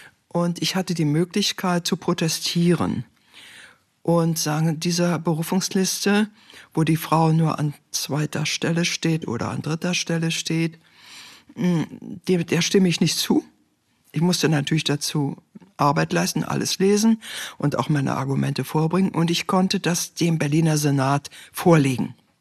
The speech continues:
und sagen, stimme nicht zu.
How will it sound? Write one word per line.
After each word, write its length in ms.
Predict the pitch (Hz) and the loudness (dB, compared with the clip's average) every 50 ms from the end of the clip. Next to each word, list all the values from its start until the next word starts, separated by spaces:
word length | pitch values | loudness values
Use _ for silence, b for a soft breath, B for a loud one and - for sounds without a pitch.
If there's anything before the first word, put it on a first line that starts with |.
| _ _ _ _ _ _ b b b b b b b b b b b b b b b b b b b b b | _ _ _ _ _ _ b b b b b b b b b b b b b b b b b b b b b
und 180 | - 160 160 160 | 0 0 0 2
sagen, 440 | - 156 147 147 147 156 156 147 - | 2 2 2 2 2 2 0 0 -2
stimme 340 | - - - 139 147 147 | -2 0 0 0 2 0
nicht 200 | 139 135 135 - | 0 -2 -2 -4
zu. 260 | - - - 117 143 | -4 -4 -4 -4 -6